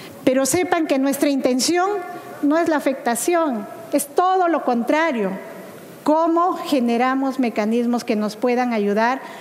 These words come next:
ahora a un país en crisis, en un país que necesita recaudar? Somos conscientes que no hemos abordado como Estado, y este gobierno a lo mejor sí lo quiere hacer,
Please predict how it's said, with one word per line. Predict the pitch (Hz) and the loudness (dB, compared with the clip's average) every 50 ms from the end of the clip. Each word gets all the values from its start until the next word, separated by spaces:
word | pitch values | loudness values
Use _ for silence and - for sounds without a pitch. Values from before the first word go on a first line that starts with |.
| - - - - | -16 -10 -4 0
ahora | 226 220 233 240 254 269 269 262 247 254 254 262 - - - - - - - - - - | 0 2 2 2 2 2 2 2 2 0 0 -2 -6 -12 -14 -16 -16 -16 -16 -18 -10 -2
a | - 226 226 | 0 2 2
un | 240 262 254 240 | 2 2 0 2
país | - 247 214 220 233 254 269 277 269 - - - - - - - - - - | 0 0 0 2 0 0 0 0 0 -2 -6 -8 -10 -16 -16 -16 -16 -10 -2
en | - 220 196 208 202 190 | 0 2 2 2 2 0
crisis, | - - 269 269 302 311 320 - - - - 202 185 170 - - - - - - - - - - | 2 0 2 2 2 2 2 0 0 -2 -2 -2 -2 -2 -4 -8 -10 -14 -18 -18 -18 -12 -4 0
en | 220 214 226 | 0 2 2
un | 240 247 | 2 2
país | 233 254 233 226 233 247 254 - | 2 2 2 2 2 0 0 0
que | - 240 208 | 0 0 0
necesita | 202 196 180 - 196 - - 220 202 - 202 190 | 0 0 0 0 0 2 0 0 2 2 2 2
recaudar? | 190 175 - 190 180 175 175 170 170 175 180 175 - - - - - - - - - - - - - - - - - - - - - - - - - - - - - - - - - - - - | 0 0 0 0 2 2 2 2 2 0 -2 -4 -8 -12 -10 -10 -10 -12 -12 -20 -20 -20 -20 -20 -18 -18 -16 -12 -10 -10 -8 -8 -8 -8 -8 -8 -8 -10 -12 -14 -20 -20 -20 -20 -20 -20 -14 -6
Somos | - - - 269 269 277 277 277 | -2 0 2 2 2 2 2 2
conscientes | - 240 220 214 - 262 254 247 240 262 254 247 247 - | 0 0 0 0 0 0 2 2 2 2 2 0 0 0
que | - 233 214 214 214 208 - - - - - - - - | 0 0 2 2 0 -2 -6 -12 -14 -14 -14 -10 -2 0
no | 277 294 | 2 4
hemos | 349 349 311 311 302 - | 4 4 4 2 2 2
abordado | 269 220 220 220 220 220 247 254 262 262 254 254 254 | 2 2 2 2 2 2 2 2 2 0 0 -2 -2
como | 233 208 202 202 202 | 0 0 2 0 0
Estado, | 202 - - - 254 254 247 233 233 240 262 240 - - - - - - - - - - - - - - - - | 0 0 0 2 2 2 2 0 0 0 -2 -4 -4 -10 -12 -12 -14 -16 -18 -18 -18 -18 -18 -20 -20 -10 -2 0
y | 233 262 | 2 2
este | 302 294 294 302 269 | 2 2 2 2 2
gobierno | 254 247 247 262 269 269 269 277 269 | 2 2 2 2 2 2 2 2 2
a | 262 | 2
lo | 254 240 | 2 0
mejor | 233 226 214 - 285 269 269 | 0 0 0 0 0 0 0
sí | 262 - - 277 294 302 | -2 -2 0 0 2 2
lo | 285 269 262 262 | 2 2 0 0
quiere | - 262 247 233 226 | 0 0 2 2 2
hacer, | 208 202 - 226 214 226 240 247 247 - - - | 0 0 0 0 2 2 2 0 -2 -6 -12 -14